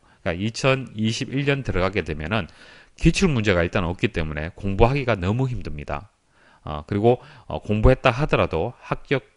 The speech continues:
가능성이, 합격률이 또 많이 떨어질 수밖에 없어요. 보통 자격증이 바뀌면은 오 년 정도는 지나야만 안정화가 됩니다.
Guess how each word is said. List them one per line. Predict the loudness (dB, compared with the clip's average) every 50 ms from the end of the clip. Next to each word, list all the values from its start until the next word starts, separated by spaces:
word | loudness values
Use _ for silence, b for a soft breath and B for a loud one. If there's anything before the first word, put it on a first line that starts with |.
| _ -14
가능성이, | -4 0 2 2 2 2 0 -2 -4 -4 -6 -6 -8 -6 -6
합격률이 | -6 -4 -4 -4 -2 -2 -2 -2 -2 -4 -4
또 | -4 -4 -4 -4
많이 | -4 -4 -4 -4 -4 -4 -4
떨어질 | -2 -2 0 0 0 -2 -2
수밖에 | -6 -6 -4 -4 -4 -4 -4 -6 -8 -4
없어요. | -4 0 0 0 0 2 0 0 0 0 -2 -2 -4 B B B B B B B 2
보통 | 4 6 6 6 4
자격증이 | 6 6 4 4 4 2 0 0
바뀌면은 | 0 0 -2 -2 -2 0 0 2 2 2 0 -2 B B B B B 2
오 | 4 6 6 8
년 | 6 4 4
정도는 | 2 0 0 2 2 2 2 0
지나야만 | -2 -4 -2 4 6 8 8 8 8 6 4 4 2 2 0
안정화가 | -6 -8 -8 -4 -2 0 0 2 2 0 0 0
됩니다. | -4 -6 -6 -4 -4 -2 -2 0 0 -2 -4